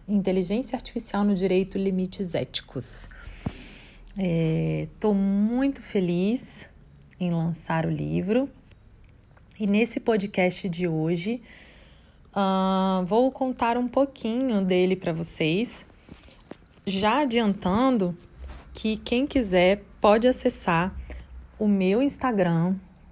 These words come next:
tainá ponto aguiar ponto junquilho, em que eu, ah, coloquei lá o link pra vocês, tá? É...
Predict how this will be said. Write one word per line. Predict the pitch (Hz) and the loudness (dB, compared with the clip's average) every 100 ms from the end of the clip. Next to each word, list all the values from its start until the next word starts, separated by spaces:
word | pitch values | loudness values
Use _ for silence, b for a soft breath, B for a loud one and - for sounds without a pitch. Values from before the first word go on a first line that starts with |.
| - - | -20 -12
tainá | - 180 180 170 175 214 - | -6 -4 -2 -2 -4 -6 -2
ponto | 196 220 233 | -2 0 -2
aguiar | 226 190 170 156 165 - | -2 0 0 0 -2 -6
ponto | 190 220 - | -6 -4 -4
junquilho, | 214 202 208 - 170 175 202 B B B B - - - - - - - - - - - | -2 -2 -4 -4 -2 -2 -4 B B B B -20 -20 -20 -20 -20 -20 -20 -20 -20 -12 -4
em | 226 | -2
que | 240 - 220 | -4 -4 2
eu, | 220 214 233 240 240 233 214 190 B B B - | 4 4 4 4 4 4 2 -2 B B B -12
ah, | - 196 190 190 185 185 196 185 - 196 - | -4 -2 0 0 0 -2 -4 -8 -12 -20 0
coloquei | 254 247 247 269 277 | 4 4 4 4 6
lá | 220 | 4
o | 247 | 2
link | 233 208 277 294 196 | 2 0 0 -2 -6
pra | - 190 | -4 -2
vocês, | 180 175 - 180 202 240 - | -2 -4 0 2 2 -2 -4
tá? | 220 214 302 b b b b b b - | -2 0 -2 b b b b b b -8
É... | 202 185 180 180 175 170 170 160 160 147 | -2 0 0 -2 -2 -2 -2 -2 -4 -6